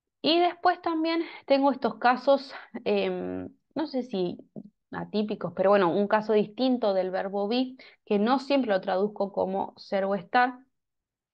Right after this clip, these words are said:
sino que lo puedo traducir como tener, cuando me refiero a medida, a una edad, a una sensación o un estado, ¿sí? Por ejemplo, "The patient is thirty-five years old",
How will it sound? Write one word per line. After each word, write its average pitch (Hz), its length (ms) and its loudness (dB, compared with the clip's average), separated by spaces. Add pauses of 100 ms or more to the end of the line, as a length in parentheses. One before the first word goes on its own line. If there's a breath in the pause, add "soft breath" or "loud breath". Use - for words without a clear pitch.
sino 196 220 -4
que 208 100 -2
lo 185 140 0
puedo 196 460 0
traducir 196 420 -6
como 180 320 -8
tener, 262 440 0 (440 loud breath)
cuando 202 300 0
me 190 160 -2
refiero 208 480 2
a 180 60 2
medida, 175 880 0
a 175 160 -4
una 170 260 -4
edad, 185 380 0
a - 100 -2
una 180 220 -6
sensación 175 600 -6
o 180 60 -6
un 170 120 -6
estado, 190 480 2
¿sí? 220 380 -4
Por 185 120 -4
ejemplo, 214 420 -2 (540 loud breath)
"The 208 120 2
patient 240 720 -2 (220)
is - 520 -4 (240)
thirty-five 214 800 0
years 190 440 -4
old", 240 320 0